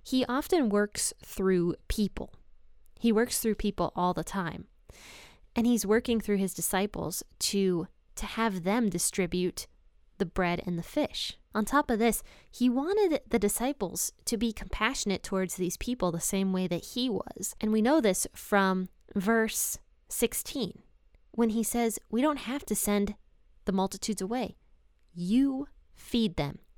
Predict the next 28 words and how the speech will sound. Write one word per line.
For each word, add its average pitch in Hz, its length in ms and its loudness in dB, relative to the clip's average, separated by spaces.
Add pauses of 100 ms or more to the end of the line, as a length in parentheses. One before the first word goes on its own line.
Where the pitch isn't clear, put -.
You, 180 440 0
he - 120 -8
says 180 320 0 (140)
you 202 280 0
specifically. - 640 -4 (380)
And 240 180 6
then 254 200 6
he 247 360 2 (140)
specifically 262 840 2 (100)
makes 220 360 4
his 214 140 0
disciples 190 600 -2 (200)
literally 202 800 4
go 196 220 6
out 185 280 4
and 170 140 -4
feed 180 320 -4
them. 185 240 -2 (640)
<laughs> 269 80 6 (880)
So 277 160 4
this 277 200 4
was 262 160 2
probably 214 680 0 (400)
an 196 200 2
object 208 540 2
lesson 175 300 -2
to 180 180 -2
the 175 240 0